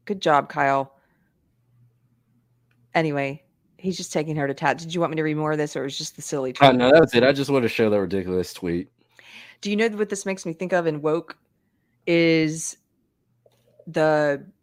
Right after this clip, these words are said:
Speaker 1: paper clips thing, the safety pin thing, sorry, where after Trump won, all these articles were published where they said white people needed to wear safety pins to show they're an ally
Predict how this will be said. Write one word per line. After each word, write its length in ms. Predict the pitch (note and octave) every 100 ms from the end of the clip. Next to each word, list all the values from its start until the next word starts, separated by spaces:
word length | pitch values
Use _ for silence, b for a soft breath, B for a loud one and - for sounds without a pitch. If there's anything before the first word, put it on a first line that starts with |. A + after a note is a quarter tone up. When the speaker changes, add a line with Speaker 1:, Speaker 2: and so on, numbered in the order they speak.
| _
Speaker 1:
paper 260 | - A3 B3
clips 300 | B3 A3+ -
thing, 380 | - A#3 A#3 A#3+ - _ _ _ _ _ _ _ _ _ -
the 100 | F#3
safety 260 | A3 A3
pin 180 | G#3+ A3
thing, 220 | A3 A3
sorry, 340 | G#3+ F#3+ G3 G3
where 300 | E3 D#3 -
after 320 | E3+ - F3
Trump 300 | - E3+ F3
won, 380 | F#3 F#3 F3+ F#3 _ _ _ -
all 140 | E3
these 160 | E3+ E3
articles 420 | E3 E3 F3+ E3+
were 60 | E3
published 340 | - E3+ F3
where 60 | D3+
they 100 | D#3
said 240 | D#3+ D3
white 180 | D3 C#3+
people 200 | F3+ E3
needed 240 | D#3 D3+ C#3+
to 60 |
wear 120 | D3+
safety 360 | C#3 - D3 F3
pins 280 | E3 D#3 D#3
to 60 | D3
show 200 | - D3
they're 160 | C#3+
an 60 | C3
ally 600 | C3 C3+ D#3 E3+ F3